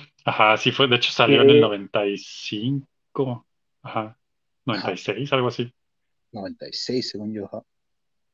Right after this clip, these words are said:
Speaker 2: Y ya con el nivel de producción de Lucas muy chingón, entonces con las pantallitas que llevan otra historia, toda la,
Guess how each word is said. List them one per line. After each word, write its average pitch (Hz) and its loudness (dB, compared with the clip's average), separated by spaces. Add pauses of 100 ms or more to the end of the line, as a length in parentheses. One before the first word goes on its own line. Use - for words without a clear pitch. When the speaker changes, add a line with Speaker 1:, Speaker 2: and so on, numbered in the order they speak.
(160)
Speaker 2:
Y 160 2
ya 139 8
con 143 6
el 117 6
nivel 120 6
de - 4
producción 117 0
de 107 0
Lucas 110 0
muy 98 -6
chingón, 107 -6
entonces 98 -10
con 92 -12
las 87 -16
pantallitas 101 -6
que - -8
llevan 104 0
otra 101 -4
historia, 110 0
toda 113 2
la, 92 -2